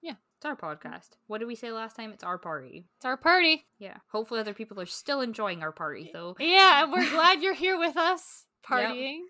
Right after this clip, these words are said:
Speaker 2: We were very
Speaker 1: Um,
Speaker 2: excited the other day. Sorry, that'll be the end of my book
Speaker 1: Oh, okay.
Speaker 2: because
Speaker 1: Good job.
Speaker 2: yeah, I can't give any sort of rating.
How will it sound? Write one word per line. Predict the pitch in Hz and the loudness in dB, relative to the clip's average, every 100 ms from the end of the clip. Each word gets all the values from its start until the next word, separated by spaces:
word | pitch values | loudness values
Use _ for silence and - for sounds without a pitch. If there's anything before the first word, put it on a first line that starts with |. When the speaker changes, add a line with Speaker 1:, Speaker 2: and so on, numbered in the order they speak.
| _ - | _ -16
Speaker 2:
We | 202 208 | -8 0
were | 233 240 240 240 | 4 4 4 4
very | 220 247 | 4 2
Speaker 1:
Um, | |
Speaker 2:
excited | 254 - 233 226 226 | 0 -4 -2 -2 -2
the | 214 | -2
other | 202 202 | -2 -4
day. | 190 170 175 190 196 - | -6 -6 -6 -8 -12 -10
Sorry, | - 185 165 165 - _ _ | -2 0 2 -2 -8 _ _
that'll | 175 190 196 | -4 -2 0
be | 180 | -2
the | 175 | -4
end | 175 170 | -4 -4
of | 160 170 | -6 -8
my | 156 151 147 156 175 - | -6 -6 -6 -10 -10 4
book | 254 | 8
Speaker 1:
Oh, | 233 | 8
okay. | 240 196 | 4 -8
Speaker 2:
because | - 156 147 - - _ _ _ - | -6 -8 -8 -12 -18 _ _ _ -10
Speaker 1:
Good | 240 | -6
job. | 220 202 - _ | -4 -6 -8 _
Speaker 2:
yeah, | 175 156 151 - _ - | -8 -6 -6 -10 _ -12
I | 180 | -6
can't | 185 175 | -4 -4
give | 175 | -4
any | 170 165 | -6 -8
sort | 160 156 | -8 -8
of | 156 | -8
rating. | 156 139 156 160 | -8 -8 -10 -14